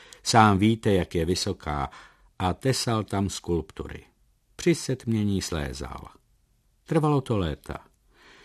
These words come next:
Synové a vnuci ho sledovali.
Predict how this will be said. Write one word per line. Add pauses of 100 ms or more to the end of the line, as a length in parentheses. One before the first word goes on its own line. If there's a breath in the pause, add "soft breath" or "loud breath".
(380 soft breath)
Synové
a
vnuci
ho
sledovali.